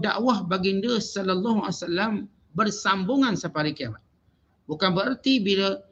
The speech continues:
Nabi Muhammad sallallahu alaihi wasallam wafat, maka dakwah itu berhenti. Sebagaimana ajaran-ajaran sesat yang lain, bila dia punya founder, dia pengasas agama itu mati, maka terhenti.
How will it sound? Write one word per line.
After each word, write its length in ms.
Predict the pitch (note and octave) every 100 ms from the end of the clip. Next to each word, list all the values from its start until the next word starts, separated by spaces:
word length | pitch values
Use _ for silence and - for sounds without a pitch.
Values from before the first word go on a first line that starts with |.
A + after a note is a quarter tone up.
| _
Nabi 240 | E3 F3 F#3
Muhammad 560 | F#3 G3 G#3+ G#3 G#3
sallallahu 320 | - E3+ E3+
alaihi 100 | D#3+ E3
wasallam 120 | D3+ F3+
wafat, 280 | C#4 - - _
maka 160 | E3 F3
dakwah 320 | E3 E3 D3+
itu 80 | C#3+
berhenti. 320 | D#3 E3+ - - _ _ _ _ _ _ _ _ _ _ _
Sebagaimana 560 | - G#3 B3+ C4+ D4 - G#3
ajaran-ajaran 580 | A3+ A3 G3 G3 G#3
sesat 320 | G3+ G3+ G3+ F3+
yang 160 | F3+ G3
lain, 400 | A#3 G3 G#3 - _ _
bila 640 | F3 F#3 F#3 F3+ F3 E3+ E3 - _ -
dia 180 | E3+ F3+
punya 540 | F3+ F3 F3 E3 E3+ -
founder, 560 | - F3+ F3 F#3+ A#3+ A#3
dia 240 | G#3 G3+ G3+
pengasas 500 | C#3+ G3+ G#3 G3+ -
agama 400 | F3 E3+ F#3+ F3+
itu 160 | E3+ F#3
mati, 320 | F#3+ G#3 D4+
maka 260 | G#3 F#3+ -
terhenti. 460 | - B3 - F3